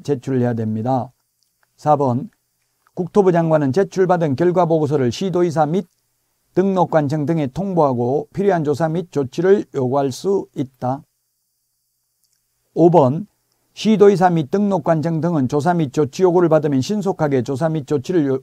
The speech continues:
완료하고 완료한 날로부터 십 일 이내에 그 결과를 국토교통부 장관에게 통보해야 됩니다.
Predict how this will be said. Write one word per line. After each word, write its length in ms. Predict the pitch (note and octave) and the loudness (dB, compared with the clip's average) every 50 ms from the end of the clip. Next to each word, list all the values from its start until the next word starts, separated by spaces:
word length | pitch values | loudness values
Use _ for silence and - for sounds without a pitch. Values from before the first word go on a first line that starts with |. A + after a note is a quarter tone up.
| - _ | -8 _
완료하고 640 | - B2 B2+ C#3 D3+ D#3 D3+ D3 A#2+ A#2+ A#2+ B2 C3+ - | -4 -2 0 2 2 2 0 0 0 0 0 -2 -2 -4
완료한 400 | C#3+ C#3+ D3 D#3 E3+ F3+ F#3+ F#3 | -2 0 0 2 2 2 2 2
날로부터 560 | F#3 F3+ F3 F3 E3+ - - F3 F#3 G3+ - - _ _ _ _ _ _ _ _ _ _ _ _ _ _ _ _ _ | 2 0 2 0 -2 -4 -4 -4 -4 -4 -4 -8 _ _ _ _ _ _ _ _ _ _ _ _ _ _ _ _ _
십 340 | - - - G3 G#3+ G#3+ F#3+ | -16 -4 0 2 2 4 4
일 180 | G#3+ G#3 F#3 | 2 2 2
이내에 760 | F#3+ E3 C3+ B2+ B2+ B2+ C3 D3+ E3+ F3+ D#3 C3 A#2 G#2+ A#2 - _ _ _ _ _ _ _ _ _ _ _ _ _ _ _ | 2 2 2 2 2 2 2 4 4 4 4 4 2 -2 -4 -12 _ _ _ _ _ _ _ _ _ _ _ _ _ _ _
그 200 | - D#3+ E3+ D#3+ | 2 4 4 4
결과를 720 | B2 E3+ F3 F3 F3 F3+ E3 C3+ A#2+ A#2 B2 D#3 E3+ - - _ _ _ _ _ _ | 4 4 4 4 6 6 6 6 6 2 2 0 -2 -6 -10 _ _ _ _ _ _
국토교통부 1080 | - G#3+ G3+ - _ _ _ G3+ A3 A3+ A3 G#3+ G#3+ F#3 D#3 D3 C3+ - E3+ E3+ D#3+ D3+ | -2 -2 -2 -2 _ _ _ 6 8 8 8 8 6 2 -2 -6 -4 -2 -2 0 2 2
장관에게 640 | D3 C#3+ D3 D3 C#3+ C#3 C3+ C#3 D#3+ G3+ G#3 G3+ - - | 2 2 2 2 0 0 0 2 4 4 2 2 0 -6
통보해야 360 | - D3 D3 C#3 C3 B2+ B2 A2 | -6 -6 -2 0 0 0 0 0
됩니다. 540 | A#2 A2 G#2+ G#2 G2 G#2 G#2+ A#2+ C#3+ F3 | -2 -4 -4 -6 -6 -6 -6 -6 -6 -8